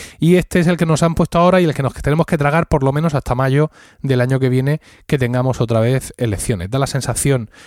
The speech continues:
López Miras es un hombre muy joven, tiene treinta y tres años, eh, y sin embargo da la sensación de compartir todos los defectos de sus antecesores,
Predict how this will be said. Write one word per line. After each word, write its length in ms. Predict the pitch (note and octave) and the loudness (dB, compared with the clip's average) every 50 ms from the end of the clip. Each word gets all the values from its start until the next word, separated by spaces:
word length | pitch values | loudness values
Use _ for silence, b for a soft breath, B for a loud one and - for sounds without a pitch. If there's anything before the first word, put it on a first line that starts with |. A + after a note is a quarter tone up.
| B B | B B
López 260 | - C3 C3 B2+ C3 B2 | -2 0 0 0 -2 -2
Miras 380 | C3 D3 D3 C3+ B2 B2 - | 0 0 0 0 0 0 -2
es 100 | D3+ - | -2 0
un 60 | E3 | 0
hombre 160 | E3 D#3+ D#3 C#3 | 0 0 0 0
muy 120 | B2 A#2 | 0 -2
joven, 380 | - - D#3 D3 B2 A2 G2+ G2 | 0 2 2 2 2 0 -2 -4
tiene 180 | - C#3+ C3 | -4 -4 -2
treinta 240 | B2 A#2+ A#2 G#2+ A#2 | -2 -2 -2 -2 -2
y 40 | A2 | -4
tres 260 | A2 B2+ B2+ - - | -2 -2 -2 -2 -2
años, 380 | D3 C3 A2+ G2+ G2 - - B B B B B B B B B B | -2 -2 -2 -4 -6 -6 -10 B B B B B B B B B B
eh, 220 | - A#2 A2 G#2+ G#2 | -2 0 0 2 0
y 240 | G2+ G2 - F2 A2 | 0 -2 -2 -2 -4
sin 140 | - B2 A#2 | -2 -2 -2
embargo 320 | A2 A2+ B2 B2+ B2+ B2+ | -2 0 0 0 0 0
da 100 | B2+ B2 | 0 0
la 120 | A#2+ A#2+ | -2 -2
sensación 600 | - C3+ B2 - A#2+ A2 - - C3+ C3+ C#3 B2+ - B B B B B B B | -2 -4 -4 -4 -4 -4 -2 0 0 -2 -2 -4 -10 B B B B B B B
de 400 | A#2+ A#2+ A#2 B2+ B2+ C3 - - _ _ | -8 -2 0 0 0 0 -2 -4 _ _
compartir 680 | - C3+ A#2+ A2+ - - A2+ G#2+ G#2+ - - E3 D3+ - | -2 -2 -2 -2 -2 -2 -2 -2 -2 -2 0 -2 -2 0
todos 260 | - E3 D3 D3+ D3 | -2 -2 0 2 0
los 120 | C#3+ C3 | 0 0
defectos 380 | B2 A#2 - - C#3+ - - D3+ | -2 -4 -2 -4 -4 -2 -2 -2
de 100 | C#3 C3 | -2 -4
sus 200 | - - - B2+ | -4 -4 -6 -6
antecesores, 880 | A2+ G#2 - G#2 - A2 G2+ - D#3 D3+ B2+ G2+ - - - - - | -6 -4 -6 -4 -4 -4 0 2 0 0 0 -2 -8 -10 -14 -20 -20